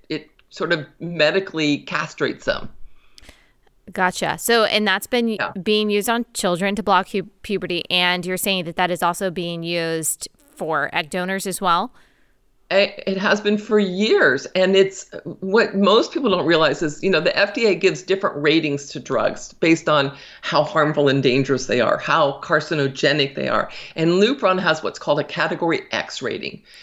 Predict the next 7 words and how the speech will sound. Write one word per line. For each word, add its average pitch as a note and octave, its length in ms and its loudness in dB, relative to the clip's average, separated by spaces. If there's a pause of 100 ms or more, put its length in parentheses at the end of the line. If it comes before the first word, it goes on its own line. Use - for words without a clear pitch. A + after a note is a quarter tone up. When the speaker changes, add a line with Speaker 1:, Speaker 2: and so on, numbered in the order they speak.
(120)
Speaker 1:
And D3+ 100 2
a C#3+ 40 4
Speaker 2:
Hmm. C#3+ 60 -4
Speaker 1:
Category G#3 640 2
X D3 300 -4
rating C#3 420 0
means C#3+ 720 -2